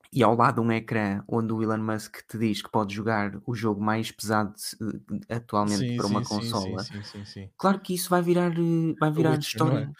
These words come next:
Speaker 2: <laughs> Eu, por
Speaker 1: Tam-,
Speaker 2: acaso, também achei engraçado.
Speaker 1: te-, claro que isso vai virar, vai virar, eh, hum, pá, vai virar, vai virar conteúdo, vai virar,
Speaker 2: Sim.
Speaker 1: vai virar, vai ser viral.
Speaker 2: Ele,
Speaker 1: Enfim.
Speaker 2: ele sabe perfeitamente que vão ter uma opção de um volante normal, porque sabem que isso re-,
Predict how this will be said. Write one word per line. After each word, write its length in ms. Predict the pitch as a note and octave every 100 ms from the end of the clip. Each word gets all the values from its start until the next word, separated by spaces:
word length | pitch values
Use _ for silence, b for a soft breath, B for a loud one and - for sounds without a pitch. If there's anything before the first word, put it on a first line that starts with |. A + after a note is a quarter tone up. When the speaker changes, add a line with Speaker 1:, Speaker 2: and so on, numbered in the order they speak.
| -
Speaker 2:
<laughs> 600 | - - E3+ - C#3+ - - B B B
Eu, 80 | C3 -
por 100 | A#2
Speaker 1:
Tam-, 20 | A2
Speaker 2:
acaso, 260 | C3+ -
também 180 | G#2+ G#2+
achei 180 | G#2 A2
engraçado. 420 | G2+ G2+ F#2+ G2 _ b -
Speaker 1:
te-, 120 | - - C#3+ - -
claro 160 | F3+ F3+
que 80 | G3
isso 80 | F3+
vai 60 | F#3
virar, 240 | F3+ F#3 F3 -
vai 80 | E3
virar, 300 | E3 E3+ E3 E3
eh, 240 | E3 D#3+ D#3+ b b _ -
hum, 1000 | D3 C#3+ C#3+ C#3 C#3 C3 B2+ B2+ - - - _ -
pá, 100 | C#4+
vai 80 | A#2+ B2
virar, 180 | C#3 C#3+ C3+
vai 80 | C3+
virar 220 | D3+ D3+
conteúdo, 480 | D3+ D3+ F3 C#3+ C3+ C3
vai 80 |
virar, 260 | A#2+ C3 C#3
Speaker 2:
Sim. 60 | - -
Speaker 1:
vai 100 | G#2
virar, 380 | G2 G2 G2 - -
vai 140 | A#2+
ser 160 | - C#3
viral. 200 | F3+ A3+
Speaker 2:
Ele, 160 | G#2+ - - -
Speaker 1:
Enfim. 300 | - - C#3 G2
Speaker 2:
ele 180 | G#2 G2+
sabe 200 | G#2+ G2+
perfeitamente 380 | - G2 G#2
que 60 | G#2
vão 100 | G#2+
ter 120 | G#2
uma 120 | G2+ G2
opção 240 | - G2
de 60 | G2
um 80 | G#2+
volante 260 | G2+ G2
normal, 320 | A2 G#2 F2+
porque 200 | E2 -
sabem 360 | - - E2 D#2+
que 140 | - -
isso 220 | - G2+
re-, 220 | F#2 -